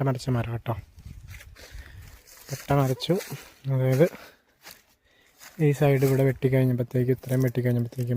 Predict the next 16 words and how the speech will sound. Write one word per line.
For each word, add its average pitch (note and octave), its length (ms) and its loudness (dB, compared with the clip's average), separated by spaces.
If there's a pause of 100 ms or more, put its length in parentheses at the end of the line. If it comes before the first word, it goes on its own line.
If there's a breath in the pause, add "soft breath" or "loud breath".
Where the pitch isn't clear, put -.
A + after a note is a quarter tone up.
മറിച്ചു, A#2 340 -6
ഒരു A#2+ 140 0
സൈഡ് B2 260 2
മറിച്ചു. A2+ 320 0 (960 loud breath)
അപ്പോൾ - 180 4
നമ്മൾ C#3 200 8
അടുത്ത C3 280 2
സൈഡ് C#3+ 220 8
ഇട്ട് - 160 -2
നോക്കി. - 260 0 (680 loud breath)
കുറച്ച് B2 320 -2
ഇവിടുന്നാണ്ട് C3+ 420 4
വെട്ടി - 220 -6
നോക്കിയപ്പോൾ B2+ 440 0 (920 soft breath)
അതും B2+ 240 2
മറിച്ചു. - 320 -2